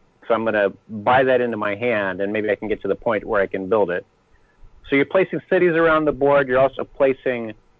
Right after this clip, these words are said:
um, forests and lakes, uh, on the map, and taking control of various things. And so, yeah, I've, I've, uh, made that, played that maybe half a dozen times. I do enjoy Terraforming Mars.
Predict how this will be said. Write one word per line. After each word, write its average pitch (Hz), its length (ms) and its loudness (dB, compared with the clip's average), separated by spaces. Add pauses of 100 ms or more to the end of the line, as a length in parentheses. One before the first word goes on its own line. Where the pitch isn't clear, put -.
(280)
um, 107 400 2 (220)
forests 139 400 2 (400)
and 107 180 -4
lakes, 113 460 -2 (1040)
uh, 101 260 0
on 104 240 -6
the 98 80 -6
map, 101 300 -2 (1300)
and 95 320 -6 (160)
taking 113 280 -2
control 107 460 2
of 98 220 -4
various 101 400 0
things. 95 420 -2
And 90 240 -10 (500)
so, 135 60 -2
yeah, 131 260 4
I've, 123 140 0 (120)
I've, 135 360 -2
uh, 135 400 4
made 156 260 -2
that, 156 300 0
played 185 160 2
that 151 120 -2
maybe 135 320 -2
half 139 260 -2
a 135 40 -2
dozen 131 320 0
times. 143 340 -4 (140)
I - 40 -8
do 156 140 2
enjoy 120 360 0
Terraforming 117 580 -2
Mars. 92 280 -8